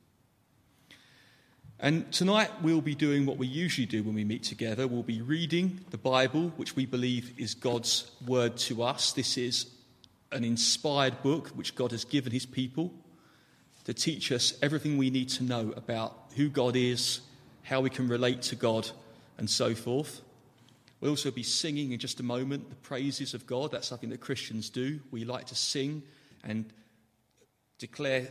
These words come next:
how wonderful God is and talk about the things that he's done, and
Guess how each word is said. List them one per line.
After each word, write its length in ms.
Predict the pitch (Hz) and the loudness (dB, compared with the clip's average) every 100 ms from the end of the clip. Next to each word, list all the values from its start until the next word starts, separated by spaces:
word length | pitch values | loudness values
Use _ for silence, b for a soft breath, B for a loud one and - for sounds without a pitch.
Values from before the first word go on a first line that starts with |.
| - - - | -12 -20 -10
how 180 | 139 | -4
wonderful 480 | 131 131 143 131 127 | -2 0 0 -2 -6
God 260 | 113 123 120 | -2 -2 0
is 300 | 139 139 - | -2 -2 -4
and 220 | 110 104 - - | -4 -6 -10 -8
talk 180 | 151 127 | -6 -4
about 200 | 123 - | -6 -6
the 80 | |
things 240 | 139 139 127 | -4 -4 -4
that 80 | 120 | -6
he's 160 | 107 | -6
done, 320 | - 123 143 143 - - b b b b b _ - | -2 -2 -2 -6 -14 -20 b b b b b _ -6
and 320 | 117 117 | -4 -2